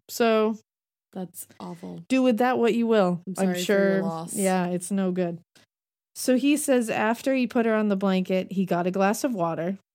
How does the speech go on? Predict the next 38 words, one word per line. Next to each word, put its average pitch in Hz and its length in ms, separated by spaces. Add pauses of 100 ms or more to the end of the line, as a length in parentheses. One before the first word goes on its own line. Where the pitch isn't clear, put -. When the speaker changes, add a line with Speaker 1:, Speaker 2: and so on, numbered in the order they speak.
(300)
Speaker 1:
and 190 220
looked 202 240
through 214 220
her 214 100
personal 208 400
stuff 180 400
like 190 160
he 214 140
always 156 320
does. 160 420 (680)
And 202 440 (300)
he 240 200
makes 262 300
sure 359 180
to 311 80
say 240 280
that 220 160
this 196 200
is 190 140
his, 185 200
that 196 260
it's 185 160
his 185 180
trademark 190 720
to 185 200 (180)
grab 170 300
water, 190 420 (100)
Speaker 2:
Mm-hmm. 202 300
Speaker 1:
like, 185 180
after 185 260
the 185 80
thing. 196 200
Like, 190 120
he 202 100
says 175 320
it 185 140
several 170 320
times. 175 480